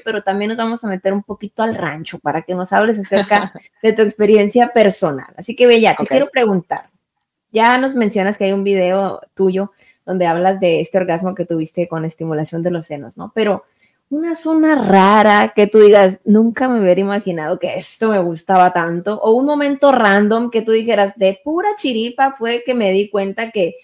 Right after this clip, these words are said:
Speaker 1: yo podía encontrar placer con esta práctica".
Speaker 2: Placer anal.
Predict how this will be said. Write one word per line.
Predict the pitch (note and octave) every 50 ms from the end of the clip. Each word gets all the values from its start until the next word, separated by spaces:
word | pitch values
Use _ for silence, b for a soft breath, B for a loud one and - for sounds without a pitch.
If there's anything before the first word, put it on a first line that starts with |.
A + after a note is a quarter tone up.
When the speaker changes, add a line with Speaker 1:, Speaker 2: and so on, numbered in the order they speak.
| B B B _ -
Speaker 1:
yo | F#3 F3 A3 A3 A#3+ C#4+ F#4+ G#4 - _ _ _ _ _ _ _ _
podía | - G#3+ G#3+ G3+ G#3 G#3+ G#3+
encontrar | G#3+ A3 A3 G#3 G3 F#3 G3 F3+ F3 F3+ F3+
placer | - F#3 F3+ F3+ - A3+ A#3+ D4+ - - _ _ _ _
con | - G3 F3+ E3+ D#3+
esta | D#3 D#3+ - - D#3 -
práctica". | - - - _ _ _ _ _ _ _ _ _ _ _ _ _ _ _ _ _ _ - _ _
Speaker 2:
Placer | - E3+ D#3+ D3 D3 D3+ D3
anal. | D3 C#3+ C3+ C3+ - _